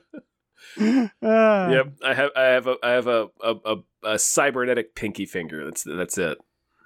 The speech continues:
Speaker 1: Yeah. But boy, what a pink-, <laughs> pinky finger.
Speaker 2: Yeah. It helps, it, uh, it helps me play some really cool guitar, uh, chords on the guitar.
Speaker 1: Oh, that's great news. Yeah.
Speaker 2: And
Speaker 1: We're
Speaker 2: then,
Speaker 1: so,
Speaker 2: and,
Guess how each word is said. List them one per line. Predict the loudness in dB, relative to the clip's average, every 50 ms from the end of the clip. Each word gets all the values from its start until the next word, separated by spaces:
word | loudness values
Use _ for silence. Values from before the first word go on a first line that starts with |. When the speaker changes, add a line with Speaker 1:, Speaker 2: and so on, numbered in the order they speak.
| _ _ _ -6
Speaker 1:
Yeah. | 0 2 2 2 2 -2 -4 -8 _ _ _ _ _ 0
But | 2 2 2 2
boy, | 2 4 4 4 4 2 2
what | 2 2 2 0
a | 0
pink-, | 0 -2 -2 -2 -2 -6 -8 -8 _
<laughs> | -8 -4 -2
pinky | -2 -2 0 -2 -2
finger. | 0 0 0 2 2 2
Speaker 2:
Yeah. | 2 2 2 0 -2 _ _ _ _ _ _ -4 -2
It | 0
helps, | 0 0 -2 -4 -6
it, | -2 0 2
uh, | 2 2 4 4
it | 4
helps | 4 2 2 0 -2
me | -4
play | -2 0 0 0
some | 0 0 0 0
really | 2 2 0 0 -2
cool | -4 0 2 2 4 4 4 2 2
guitar, | 0 -4 -4 -4 -6 -8 -6 -4
uh, | -4 -2 -2 -2 -2 -4
chords | -6 -2 0 0 2 2 0 -2 -2 -4
on | -4 -4
the | -4 -6
guitar. | -8 -6 -4 -4 -4 -4 -4 -6 -10 _ _ _ _ _ _ _ _ _ -10
Speaker 1:
Oh, | -8 -8 -8 -10 -12 -14 -14 -12
that's | -12 -12 -12 -12
great | -12 -8 -6 -6 -4 -6 -6 -8
news. | -6 -6 -4 -4 -4 -4 -2 -2 0
Yeah. | 0 0 0 -4 -6 -8 _ _ _ _ _ _ _ _ _ -2
Speaker 2:
And | 0 2
Speaker 1:
We're | 2 2
Speaker 2:
then, | 2 0 0
Speaker 1:
so, | 2 2
Speaker 2:
and, | 2 2